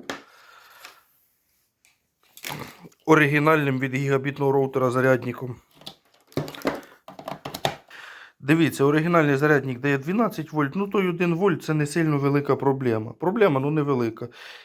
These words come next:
І даємо йому, так як на ньому написано, один ампер.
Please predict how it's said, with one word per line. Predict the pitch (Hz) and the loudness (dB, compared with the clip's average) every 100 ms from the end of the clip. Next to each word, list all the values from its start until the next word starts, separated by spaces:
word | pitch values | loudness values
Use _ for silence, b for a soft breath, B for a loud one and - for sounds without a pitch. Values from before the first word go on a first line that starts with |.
| B | B
І | 311 | 0
даємо | 185 147 165 156 | 4 6 6 4
йому, | 131 127 139 135 B B | 4 4 2 0 B B
так | 131 131 | -4 -4
як | 127 | -2
на | 139 | 0
ньому | 135 139 135 | 2 2 2
написано, | 131 127 147 139 127 123 | 0 0 0 0 0 0
один | 123 127 131 | 0 2 4
ампер. | 123 120 131 123 | 2 2 4 4